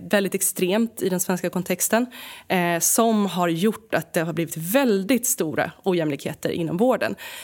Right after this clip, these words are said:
Eh, och nu ser man över hur man kan minska de här vårdvalen, men också att, ja, men att, att, att se hur det offentliga kan ta tillbaka delar av välfärden. I vissa kommuner, som till exempel i Danderyd, har man ett slags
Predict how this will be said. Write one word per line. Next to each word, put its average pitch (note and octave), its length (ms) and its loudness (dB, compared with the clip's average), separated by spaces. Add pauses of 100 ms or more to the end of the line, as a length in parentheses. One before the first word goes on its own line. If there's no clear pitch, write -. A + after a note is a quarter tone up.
(120)
Eh, E3+ 260 2
och - 300 -4
nu G3+ 380 2
ser - 180 2
man F#3+ 200 2
över B3+ 400 4
hur E3+ 140 -2
man E3 140 0
kan F3+ 200 0
minska B3+ 360 2
de A#3+ 100 4
här A3+ 60 2
vårdvalen, G3+ 500 2
men G3 120 0
också - 380 0
att, - 280 -2 (280)
ja, - 80 0
men C#4+ 120 4
att, B3 260 -2
att, - 340 -2
att G3+ 160 0
se G3 420 2
hur G#3 320 2
det F#3+ 80 2
offentliga F3 580 -2
kan E3+ 300 -2
ta E3 180 -6
tillbaka G#3+ 760 2 (340)
delar C#3+ 260 2
av D#3+ 60 0
välfärden. - 480 -2 (340)
I A3 100 2
vissa B3+ 240 4
kommuner, F#3 360 2
som F#3 140 0
till G3 80 0
exempel E3+ 340 -2
i E3+ 40 -2
Danderyd, G#3+ 600 2
har E3+ 200 -2
man E3+ 180 0
ett E3 360 -4
slags - 360 -2